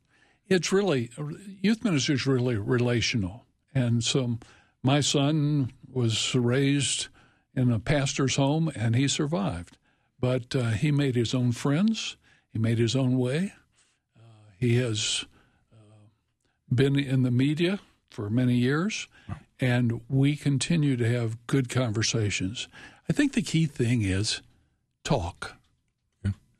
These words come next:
Speaker 1: Not, not just radio talk. I mean, have conversations. And, uh, so start young and keep it up.
Speaker 2: I have three adult sons. Um, two things that came to me,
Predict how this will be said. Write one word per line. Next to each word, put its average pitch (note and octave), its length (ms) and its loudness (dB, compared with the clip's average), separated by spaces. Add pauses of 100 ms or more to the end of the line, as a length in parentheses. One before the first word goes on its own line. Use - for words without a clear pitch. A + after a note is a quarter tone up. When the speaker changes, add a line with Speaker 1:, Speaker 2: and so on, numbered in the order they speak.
(320)
Speaker 1:
Not, C3+ 180 -2
not C#3 340 -2
just - 360 -2 (480)
radio A#2 380 0
talk. F#2 400 -4
I A2 40 0
mean, A2 340 2 (280)
have C#3+ 260 -2
conversations. G#2+ 1080 -4 (480)
And, G#2 360 0
uh, G2+ 220 -2 (640)
so A#2+ 300 -2 (340)
start D3 480 -2
young F#3+ 320 2 (380)
and - 80 -20 (120)
keep A#2 240 -6
it C#3+ 80 -2
up. D2+ 160 -8 (1000)
Speaker 2:
I C3+ 40 2
have B2 240 0
three C3 220 0
adult G#2+ 240 0
sons. E2 500 -2 (360)
Um, G2+ 600 0 (340)
two F3 180 2
things G#2+ 500 -2
that - 200 0
came B2 300 2
to - 100 -2
me, A2 320 2